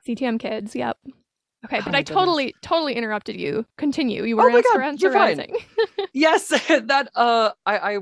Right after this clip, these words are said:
Speaker 2: I went from there and, um, I started doing more onstage stuff, um, uh, quite a bit in high school. Um, I was, yeah, in, in a bunch of productions of, like,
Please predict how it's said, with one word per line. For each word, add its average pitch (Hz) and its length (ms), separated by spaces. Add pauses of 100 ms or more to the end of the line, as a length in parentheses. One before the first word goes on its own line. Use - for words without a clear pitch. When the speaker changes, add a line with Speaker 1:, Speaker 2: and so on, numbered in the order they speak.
Speaker 2:
I 196 80
went 233 240
from 220 160
there 175 580
and, 170 460
um, 151 500 (320)
I 156 560 (120)
started 190 420
doing 170 260
more 156 220
onstage 143 380
stuff, - 460 (120)
um, 135 340 (720)
uh, 151 380 (360)
quite 269 280
a - 20
bit 185 300
in 165 140
high 190 320
school. 135 640 (560)
Um, 156 420 (280)
I 156 200
was, 139 460
yeah, 196 180
in, 165 160
in 165 140
a - 20
bunch 160 160
of - 80
productions 147 460
of, 139 160
like, 139 280